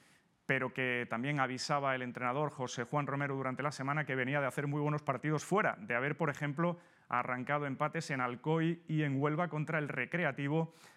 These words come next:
así que estaban avisados los jugadores del Ceuta. Pese a ello, opuso mucha resistencia con su defensa en bloque bajo el equipo mallorquín desde el principio del partido.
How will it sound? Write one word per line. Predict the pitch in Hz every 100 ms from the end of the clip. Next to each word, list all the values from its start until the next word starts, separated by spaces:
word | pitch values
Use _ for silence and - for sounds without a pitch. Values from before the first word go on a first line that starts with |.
| -
así | 117 143
que | 151
estaban | 156 156 147
avisados | 139 147 156 135
los | 131
jugadores | - 160 147 131
del | 117
Ceuta. | 160 165 165 170 -
Pese | 196 - 127
a | 135
ello, | 151 160
opuso | 143 123 - 190 139
mucha | 151 156 135
resistencia | 127 - 120 147 151 185 165
con | 143
su | - 120
defensa | 117 160 147 143
en | 127
bloque | 156 147
bajo | 127 120 - 107 - - - -
el | 120 123
equipo | 120 151 147 131 120 113 - - -
mallorquín | 123 120 123 160 135
desde | 113 120
el | 117
principio | 123 151 139 139
del | 143
partido. | 135 127 139 170 175